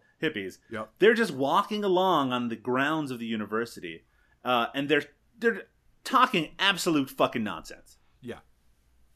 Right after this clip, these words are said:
Speaker 1: What, one of them says, like, "Did you see those orange triangles last night?"
Speaker 2: Yeah, I, <laughs> yes. I assumed that they were, that there was gonna be some kind of, like, alien, um,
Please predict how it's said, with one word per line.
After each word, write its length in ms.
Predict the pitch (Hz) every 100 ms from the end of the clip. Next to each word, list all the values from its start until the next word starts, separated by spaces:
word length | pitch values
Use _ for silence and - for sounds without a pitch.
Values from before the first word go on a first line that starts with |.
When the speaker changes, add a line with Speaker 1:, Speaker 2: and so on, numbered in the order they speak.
| _ _ _ _ _
Speaker 1:
What, 200 | - 302
one 140 | 190 302
of 60 |
them 200 | 311 302
says, 260 | - 226 214
like, 160 | 185 -
"Did 180 | 180
you 140 | 180 208
see 200 | - 208
those 240 | 202 170
orange 520 | - 190 190 180 160
triangles 640 | - 135 135 170 190 202 190
last 320 | 208 220 202
night?" 300 | 208 214 202 _ _ _ _ _ _ _
Speaker 2:
Yeah, 460 | - 156 151 135 127
I, 200 | 139 143 - - - - - - - -
<laughs> 120 | 143 - - - - -
yes. 520 | - 131 - - - - _ _ _ - _ _ - - -
I 140 | - 285
assumed 300 | 330 330 294
that 80 |
they 80 | 262
were, 120 | 226
that 240 | - 226 165
there 100 | 175
was 120 | 160
gonna 140 | 185
be 120 | 156 156
some 200 | 165 147
kind 200 | 160 139
of, 80 |
like, 400 | 131 127 117 - - - - _
alien, 840 | 143 147 151 160 147 147 143 139 135 -
um, 720 | 123 117 113 107 104 95 90